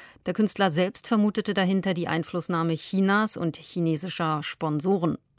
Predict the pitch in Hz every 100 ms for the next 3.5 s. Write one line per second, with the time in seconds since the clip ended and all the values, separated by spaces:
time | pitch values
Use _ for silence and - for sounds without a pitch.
0 | - - - - - 175 180 180 190 233
1 | - 214 208 214 - 220 247 226 190 180
2 | 175 160 - 175 175 165 156 165 156 147
3 | 170 165 165 135